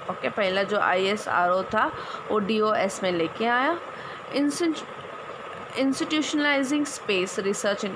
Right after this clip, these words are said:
India and foreign Indian space program into an existing form। मतलब दोनों साथ में काम किए थे। India joined the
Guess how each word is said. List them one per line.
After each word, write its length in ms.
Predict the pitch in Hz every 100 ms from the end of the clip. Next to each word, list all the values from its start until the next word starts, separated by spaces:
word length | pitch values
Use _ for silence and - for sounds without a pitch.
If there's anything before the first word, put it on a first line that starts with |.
| -
India 400 | 214 202 165 175 - - - -
and 160 | 190 196
foreign 400 | 220 208 277 302
Indian 340 | 233 220 226 -
space 300 | 202 190 - -
program 380 | 196 175 180 180 -
into 180 | 208 208
an 200 | 220 - 196
existing 480 | 170 180 - 180 175
form। 260 | 160 131 -
मतलब 220 | 202 214
दोनों 380 | 196 185 190 220
साथ 480 | - 208 - -
में 120 | 202 208
काम 300 | 208 185 190
किए 340 | - 196 185 214
थे। 120 | 294 - - - - - 294 -
India 340 | 262 269 330
joined 500 | 269 247 220 233 247 - - 202
the 280 | 208 208